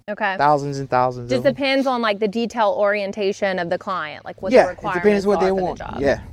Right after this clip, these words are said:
Speaker 2: yep. If they want to see what it looks like,
Speaker 1: Mm-hmm.
Speaker 2: you know, sometimes they need it to see, okay, we need to build this side up.
Speaker 1: Yep.
Speaker 2: Or we need to cut this side down, build, you know,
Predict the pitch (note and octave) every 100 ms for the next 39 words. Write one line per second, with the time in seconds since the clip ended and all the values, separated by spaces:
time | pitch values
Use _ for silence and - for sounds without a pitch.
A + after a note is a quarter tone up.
0 | - - - - - - - - B2 C#3
1 | D3 E3+ D#3 - - - G3+ F3+ F#3 F#3
2 | G3 F3+ - F#3 F#3 F#3 - - - -
3 | - F3 F3 E3 D#3+ B3 C4+ C4 A3+ G#3+
4 | A3 G#3 - - G#3 G3+ F#3+ - - -
5 | - - - - F3+ F#3+ E3+ F#3 G#3 E3+
6 | C#3 G3 F#3 F#3 F3 E3 D3+ C#3+ B2 -
7 | F#3+ - _ _ _ _ _ D3+ D#3 C#3+
8 | B2 F3+ G#3+ F3 D3 - A3 F#3 A3 -
9 | F#3+ F#3 F3 F3 F3 D#3+ F3 F3 D#3 G#3
10 | D3+ D#3